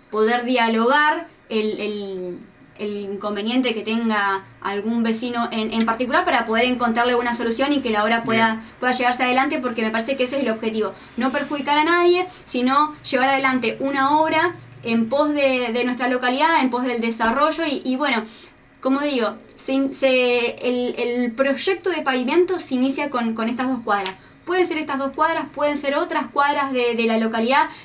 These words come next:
Speaker 1: que tengan intenciones de llevar adelante lo, los vecinos.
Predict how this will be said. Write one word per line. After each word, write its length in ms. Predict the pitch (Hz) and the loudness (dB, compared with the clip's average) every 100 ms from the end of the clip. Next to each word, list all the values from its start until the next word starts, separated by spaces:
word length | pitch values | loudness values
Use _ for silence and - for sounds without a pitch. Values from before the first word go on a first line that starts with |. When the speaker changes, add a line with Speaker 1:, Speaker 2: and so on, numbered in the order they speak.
| - | -2
Speaker 1:
que 120 | 226 | 0
tengan 320 | 254 269 254 | 0 0 0
intenciones 540 | 233 226 226 247 262 | 0 0 0 0 -2
de 100 | 240 | -2
llevar 280 | 233 226 226 | -2 0 2
adelante 540 | 247 233 226 233 254 233 | 2 2 2 0 0 2
lo, 400 | 214 208 202 196 - - | 2 2 0 -4 -12 -6
los 160 | 226 226 | 0 2
vecinos. 500 | 226 302 339 381 | 2 2 4 4